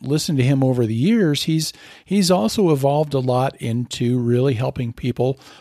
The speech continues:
find ways to turn your passion into a way of making income. And so, you know, what he's really doing is just trying to walk you through a process that can kind of help you, one,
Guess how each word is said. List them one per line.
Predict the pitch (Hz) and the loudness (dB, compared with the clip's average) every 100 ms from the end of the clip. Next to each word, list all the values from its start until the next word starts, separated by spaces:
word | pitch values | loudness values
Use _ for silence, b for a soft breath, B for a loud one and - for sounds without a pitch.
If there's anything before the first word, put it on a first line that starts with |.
| - | -6
find | - 180 208 | 0 2 4
ways | 143 127 113 | 4 2 0
to | - | -4
turn | - 151 | -2 0
your | 135 | 0
passion | 123 131 131 143 127 107 | 0 -4 -4 -2 -4 -4
into | - 120 120 135 | -4 -4 0 2
a | 123 | 2
way | 113 113 | 2 0
of | 107 | 0
making | 113 113 117 101 | -2 -4 -6 -2
income. | 135 131 90 - _ _ _ _ _ _ _ _ - | -2 -4 -8 -12 _ _ _ _ _ _ _ _ -4
And | 139 | -2
so, | - 160 139 139 B B B | 2 4 4 2 B B B
you | 180 | 2
know, | 180 | 2
what | 185 | 2
he's | 147 202 180 | 2 0 0
really | 185 175 | 0 2
doing | 160 165 156 | 2 2 2
is | 131 | -2
just | - - | -4 -6
trying | - 175 | -4 0
to | 139 | 0
walk | 127 143 - | 2 0 -2
you | |
through | - 135 107 | -4 -2 -2
a | |
process | - 165 208 214 135 113 - | -2 0 0 0 -2 -4 -4
that | 131 | -6
can | - 131 | -4 -6
kind | - 151 | -4 -2
of | 131 | -2
help | 117 139 131 | -2 -2 -2
you, | 113 | -2
one, | 123 208 214 123 185 | 2 4 4 2 0